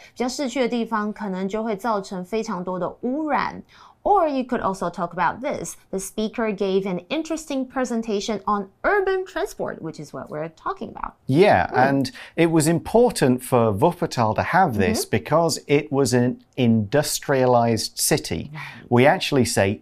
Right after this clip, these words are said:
Speaker 2: increasingly
Speaker 1: Yeah.
Speaker 2: industrialized, so it was getting more and more
Speaker 1: Mm-hmm.
Speaker 2: industrialized over time. If we describe something as industrialized, it
Speaker 1: Mm-hmm.
Speaker 2: means it has a lot of industry. So a lot of
Speaker 1: Mm.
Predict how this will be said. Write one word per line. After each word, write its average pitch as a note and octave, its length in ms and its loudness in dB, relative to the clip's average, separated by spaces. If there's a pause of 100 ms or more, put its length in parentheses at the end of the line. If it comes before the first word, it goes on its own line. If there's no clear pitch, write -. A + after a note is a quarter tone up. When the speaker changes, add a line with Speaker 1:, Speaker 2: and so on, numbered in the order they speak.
Speaker 2:
increasingly C3+ 1120 2 (100)
Speaker 1:
Yeah. A#2 120 0
Speaker 2:
industrialized, F#2 960 2
so A2 160 2
it B2 100 0
was C3 140 2
getting A#2 360 4
more A2+ 360 4
and A#2 120 6
more G#2+ 340 6
Speaker 1:
Mm-hmm. - 120 -8 (220)
Speaker 2:
industrialized G#2 1300 0
over G2+ 260 -2
time. A2+ 580 -4 (360)
If C#3 160 -2
we D#3+ 120 6
describe E3 520 2
something D#3 480 0
as C#3 400 4 (140)
industrialized, A2+ 1300 2
it A#2 180 -2
Speaker 1:
Mm-hmm. - 60 -4
Speaker 2:
means B2 280 2
it D3+ 140 -4
has A#2+ 420 0
a - 40 0
lot C3 200 4
of C3 180 -2 (220)
industry. C3 960 0 (280)
So A#2+ 200 4
a A2+ 40 4
lot B2 160 4
of B2+ 80 -2
Speaker 1:
Mm. - 120 -14